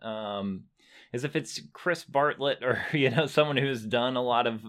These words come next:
voice acting for Star Wars before, I imagine that'll be less of a concern. But I imagine there will be at least a little bit of, um, you know, a frenzy around trying to pull one of those, those Cad Bane rookie cards.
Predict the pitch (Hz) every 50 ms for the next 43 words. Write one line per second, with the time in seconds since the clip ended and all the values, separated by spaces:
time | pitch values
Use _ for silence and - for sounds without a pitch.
0 | - - - - 117 120 117 113 - 120 107 110 110 - 131 123 110 - 113 107
1 | - 120 117 117 113 113 110 107 107 104 98 - 117 127 135 135 131 107 95 95
2 | 101 101 104 104 98 101 98 95 95 95 92 90 92 92 90 87 87 92 101 113
3 | 113 - 123 113 110 107 - 101 95 - 117 120 117 117 117 110 135 131 165 196
4 | 202 175 156 147 143 123 127 123 110 - - - - - - - - _ - 131
5 | 143 151 147 147 131 127 147 147 139 - - 131 131 135 147 139 - - - 117
6 | 120 117 120 131 151 160 160 151 139 110 117 117 110 107 - 101 101 101 95 87
7 | 90 95 95 92 92 92 90 90 87 87 82 80 _ _ - - 113 104 101 95
8 | 90 87 87 87 82 - _ _ _ _ _ _ _ _ _ - - 101 - -
9 | - 139 131 123 117 113 113 107 104 101 98 101 98 95 90 - - 107 98 92
10 | 90 - - - 107 101 92 90 90 87 87 87 85 82 85 82 82 82 82 80
11 | 80 - - 82 95 90 85 - - - 98 90 90 87 92 90 90 92 92 90
12 | 87 95 92 - 104 90 - - 95 90 90 82 80 76 71 71 - - - -